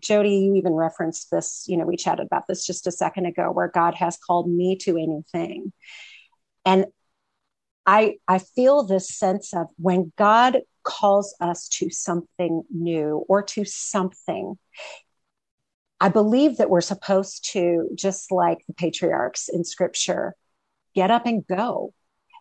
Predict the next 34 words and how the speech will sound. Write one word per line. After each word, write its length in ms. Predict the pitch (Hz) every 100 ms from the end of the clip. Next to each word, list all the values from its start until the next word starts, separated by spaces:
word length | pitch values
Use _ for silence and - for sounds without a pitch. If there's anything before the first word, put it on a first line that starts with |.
| _ 180
and 140 | 190
not 240 | 190 202
worry 340 | 190 208 226 214
about 320 | 202 185 - _ _ _ _
dragging 560 | - 196 196 202 214 196
a 60 | 180
whole 320 | - 185 180
lot 180 | 175 175
of 100 | -
things 280 | 175 175
from 160 | - 175
our 120 | 160
past 460 | 160 160 156 - -
with 260 | 170 190 -
us. 320 | - - - - - -
But 200 | 185 156 _ _ _ -
we 400 | 170 185 240 277
can't 380 | - 339 320 - 151
really 580 | 175 190 226 233 190 180 175
allow 420 | 175 165 165 170
God 400 | 165 165 160 160
to 120 | -
do 100 | 165
the 100 | 165
new 300 | 156 160 170 175
thing 420 | 196 180 165 160 170 - - -
he 160 | - 180
has 380 | 190 185 202
for 220 | - 190 160
us 300 | 160 - - - -
if 180 | 196 190
we're 140 | 196 180
dragging 760 | - 185 196 202 196 175 175 -
those 380 | 175 165 165